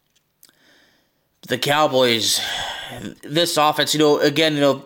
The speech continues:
like, th-, this is just a reminder of why I am not a fan of Kellen Moore. I mean, that atrocious play calling, I mean, you, you can't argue that Kellen Moore's play calling in the first half was absolutely atrocious.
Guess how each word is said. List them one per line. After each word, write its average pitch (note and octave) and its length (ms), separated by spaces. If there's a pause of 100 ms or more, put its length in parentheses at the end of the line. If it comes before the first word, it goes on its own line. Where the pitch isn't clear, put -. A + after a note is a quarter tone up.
(100)
like, D3 180
th-, D3 320
this G#3 140
is B3+ 160
just B3 180
a G3+ 40
reminder E3+ 760 (460)
of B2+ 220
why D3 340
I D3+ 120
am C#3 180
not D#3 160
a C#3+ 60
fan D3 240
of C#3 140
Kellen D3 320
Moore. C#3 280
I C#3+ 40
mean, C3+ 280 (340)
that D3+ 160
atrocious F#3 500
play F3 240
calling, F#3+ 240
I - 20
mean, F3 140
you, F#3+ 120
you G#3 180
can't C#4+ 220
argue G3+ 360
that F3 200
Kellen A3+ 280
Moore's G#3+ 180
play F#3+ 240
calling A#3 260
in G3+ 60
the D#3 60
first G3 280
half F#3+ 220
was D#3 160
absolutely G3 540
atrocious. - 840